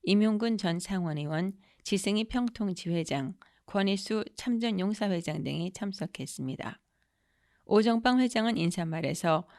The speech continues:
올해는 코로나 일구로 인해 부득이 정기총회 참석 인원을 제한할 수밖에 없게 된 것을 안타깝게 생각한다며 어려운 여건 속에서도 한인회를 위해 협력하고 후원해준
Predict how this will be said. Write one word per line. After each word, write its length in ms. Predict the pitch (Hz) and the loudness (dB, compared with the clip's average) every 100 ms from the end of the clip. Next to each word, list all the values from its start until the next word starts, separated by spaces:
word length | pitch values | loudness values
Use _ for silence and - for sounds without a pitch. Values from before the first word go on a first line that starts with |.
| - - | -20 -4
올해는 400 | - 196 208 240 | 2 4 4 2
코로나 360 | - - 247 233 | -2 -2 2 2
일구로 300 | 202 170 160 | 0 -2 0
인해 400 | 160 180 139 135 _ _ | 0 0 0 -4 _ _
부득이 380 | - 175 185 190 | -8 -2 0 0
정기총회 640 | 185 185 196 208 208 220 226 | 2 2 2 0 0 0 0
참석 460 | 226 247 233 220 | -2 -4 -2 -2
인원을 420 | 202 160 165 156 165 - _ | -2 0 0 0 -4 -12 _
제한할 380 | - 190 190 196 | 0 2 4 2
수밖에 440 | 196 202 190 202 | 0 -2 0 0
없게 280 | 185 - 160 | 0 0 -2
된 180 | 165 180 | -2 -2
것을 420 | 147 - 175 165 - - | -4 -2 0 -2 -6 -8
안타깝게 720 | - 180 190 208 - 185 - | 0 0 0 -4 -2 -4 -2
생각한다며 880 | 190 175 165 - 147 151 160 143 196 - _ _ _ _ _ | -2 -2 -4 -4 -4 -2 -2 -4 -8 -12 _ _ _ _ _
어려운 420 | 185 202 226 226 | 4 6 6 4
여건 320 | 180 180 170 | 2 2 0
속에서도 720 | 180 165 165 165 147 156 160 175 - - | 0 0 0 0 0 2 0 -2 -12 -12
한인회를 600 | - 220 220 220 214 208 | -2 2 2 2 2 2
위해 220 | 208 208 | 4 2
협력하고 800 | 214 233 180 175 - 151 160 156 | 2 0 0 -2 -2 -2 2 2
후원해준 640 | 160 175 175 156 156 170 | 2 0 0 -2 -2 -2